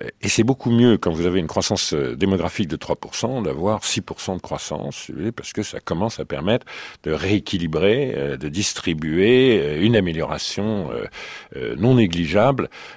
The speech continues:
d'autant que c'est soutenu depuis plus de dix ans, euh, non négligeable du bien-être et, et, et, et, et une modération, un cantonnement de la pauvreté. Maintenant, la croissance démographique, comme vous le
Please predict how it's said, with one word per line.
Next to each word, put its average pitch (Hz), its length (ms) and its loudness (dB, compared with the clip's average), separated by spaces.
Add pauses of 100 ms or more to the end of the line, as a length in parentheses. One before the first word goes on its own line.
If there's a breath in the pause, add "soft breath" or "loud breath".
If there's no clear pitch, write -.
d'autant 117 280 2
que 90 180 2
c'est - 160 -2
soutenu 101 480 0
depuis 80 300 -6
plus - 180 -2
de 82 60 -6
dix 67 280 -6
ans, 120 180 4 (280 loud breath)
euh, 69 480 0
non 117 140 6
négligeable 87 640 2
du 76 140 0
bien-être 101 920 2
et, 90 120 -2
et, 76 760 -2
et, 85 460 -2
et, - 120 -10
et 95 120 2
une 98 140 2
modération, 123 760 6 (220)
un - 100 -12
cantonnement 135 600 2
de 107 80 4
la 82 80 2
pauvreté. - 480 -6 (180)
Maintenant, 120 440 2
la 90 80 0
croissance 127 280 2
démographique, 92 500 2
comme 113 180 0
vous 82 120 -2
le - 140 -8